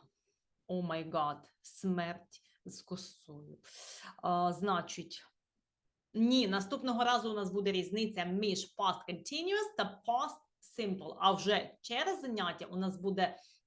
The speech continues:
м, висловлення цілі за допомогою to та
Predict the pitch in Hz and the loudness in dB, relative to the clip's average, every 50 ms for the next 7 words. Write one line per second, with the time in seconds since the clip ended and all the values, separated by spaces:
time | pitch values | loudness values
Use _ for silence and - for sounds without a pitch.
0 | - 185 190 190 190 185 185 185 180 175 185 226 220 - - 202 180 180 185 180 | -8 -4 -2 -2 0 0 0 0 0 0 0 0 0 0 0 -2 0 0 -2 -2
1 | 180 170 160 156 - - - _ _ _ _ _ _ _ _ _ _ _ - - | -2 -2 -4 -4 -6 -10 -20 _ _ _ _ _ _ _ _ _ _ _ -16 -8
2 | - 254 262 277 269 349 403 403 233 190 202 202 208 196 202 233 226 226 220 208 | -2 0 2 2 4 2 2 2 2 0 -2 -2 -2 -2 -2 0 2 2 4 2
3 | 190 175 175 165 165 160 - - - - 285 302 320 359 403 440 480 - - - | 2 0 -2 -4 -6 -8 -8 -6 -6 -4 -4 -2 -2 -2 -2 -2 -4 -8 -6 0
4 | 214 220 233 220 - - | 2 2 2 2 0 -10